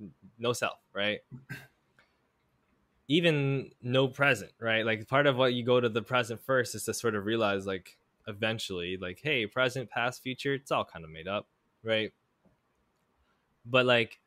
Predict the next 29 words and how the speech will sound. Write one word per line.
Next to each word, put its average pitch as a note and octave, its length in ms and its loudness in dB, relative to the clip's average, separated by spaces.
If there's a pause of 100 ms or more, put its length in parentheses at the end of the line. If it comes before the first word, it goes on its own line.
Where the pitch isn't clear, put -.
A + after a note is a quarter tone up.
(240)
for C#3 360 4
a, B2+ 440 0
a B2 100 -2
doctrine, A2 680 -2
or D2+ 120 -12
if G#2+ 160 -12
you, G2+ 200 -8
if F#2+ 140 -12
you G2 120 -10
will, D#2+ 240 -8
or F2+ 120 -10
for A2+ 260 -4
a, G2+ 540 -4
a, F#2+ 280 -8 (120)
a F#2 180 -12 (100)
teaching F#2+ 580 -10 (240)
to D#3 140 -6
say, G2 440 -2
like, F2+ 240 -12 (120)
there G#2+ 140 -4
is B2 280 -4
no C3 160 -2
self, B2+ 680 -2 (800)
and G2 100 -12
we G#2 100 -4
are G2+ 100 -4
all A#2 220 0
interconnected A#2 960 -4 (200)
deeply, F#2+ 520 -8